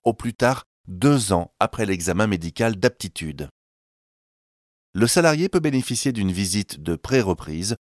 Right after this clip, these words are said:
ou de reprise du travail dans certaines conditions. Les vaccinations obligatoires et préconisées. Certaines vaccinations sont obligatoires, tétanos, poliomyélite. D'autres sont préconisées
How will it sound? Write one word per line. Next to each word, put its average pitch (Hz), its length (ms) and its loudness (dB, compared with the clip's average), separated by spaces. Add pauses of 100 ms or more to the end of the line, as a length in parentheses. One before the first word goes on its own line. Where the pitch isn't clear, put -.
(180)
ou 104 80 -2
de 92 100 2
reprise 131 480 2
du 107 100 -4
travail 82 540 -4
dans 123 180 -2
certaines 101 400 -4
conditions. - 520 -6 (1400)
Les 98 160 2
vaccinations 135 600 2
obligatoires 147 760 0
et 98 100 0
préconisées. 95 760 -2 (760)
Certaines 175 340 0
vaccinations 131 720 2
sont 113 260 0
obligatoires, 107 760 0 (160)
tétanos, 95 840 0
poliomyélite. 90 880 0 (400)
D'autres 139 420 2
sont 127 200 0
préconisées 101 640 0